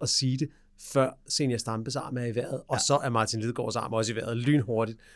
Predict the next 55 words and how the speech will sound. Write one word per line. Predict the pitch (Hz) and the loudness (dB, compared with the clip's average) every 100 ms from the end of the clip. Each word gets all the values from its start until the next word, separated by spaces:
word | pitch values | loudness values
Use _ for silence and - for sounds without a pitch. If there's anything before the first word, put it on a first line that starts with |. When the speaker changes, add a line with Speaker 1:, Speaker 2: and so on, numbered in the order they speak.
| - - | -14 -4
Speaker 1:
Og | 120 | -2
så | 135 | 0
står | 143 131 | 0 0
de | 131 | -2
alle | 120 135 | -2 0
seks | - 120 117 | 0 0 -2
der | - 123 120 | -6 -8 -6
med | 123 | -6
armen | 98 98 127 | -6 -6 -6
i | 104 | -4
vejret. | 104 110 104 | -6 -6 -4
"Ja, | 139 | -2
ja, | 117 | -2
det | 113 | -2
er | |
da | 123 | -2
ultimativt." | 135 131 165 131 - 123 90 - 92 | -2 -2 0 0 0 -2 -6 -12 -14
Speaker 2:
Ja. | 87 76 - _ - | -12 -14 -20 _ -2
Speaker 1:
Selvom | - 143 131 120 | 2 2 2 0
at | 113 - | -2 -2
Martin | 107 101 107 | -4 -4 -2
Lidegaard | 135 131 120 | 0 0 2
lige | |
har | 170 | 2
stået | - 117 | 2 0
og | |
sagt, | 113 107 - - | 2 0 -4 -8
at | 101 | -4
han | 113 | 0
ikke | 120 120 | 0 -2
arbejder | 104 101 98 | -2 -4 -4
med | 104 | -4
ultimative | 110 123 120 107 104 98 | -4 -2 -2 -2 -6 -8
krav. | - 101 - - | -6 -6 -6 -14
Speaker 2:
Ja. | 107 95 - - | -12 -12 -10 -2
Speaker 1:
Det | 120 | 2
var | 123 | 2
jo | 120 120 | 2 0
en, | 117 117 - | -2 -4 -6
en, | 131 127 - _ | -6 -6 -10 _
en, | 131 113 117 | -4 -2 -2
øh, | 120 - | -4 -6
en | 147 262 | -4 4
ydmygelse | 185 190 185 156 139 - 139 - _ | 6 6 6 2 0 0 -2 -4 _
Speaker 2:
Ja. | - | 2
Speaker 1:
på, | 139 127 120 | 4 4 2
på | 127 | -2
størrelse | 113 131 151 160 | 2 2 2 2
med | 147 | 2
den, | 131 131 - | 2 0 -2
som | 143 | 0
Jakob | 131 107 104 | 0 0 0
Ellemann, | 120 139 147 127 110 92 123 | 0 0 2 2 0 -4 -2
øh, | 117 113 110 104 104 104 101 | 0 2 0 0 -2 -2 -2
Speaker 2:
Ja. | 127 | -2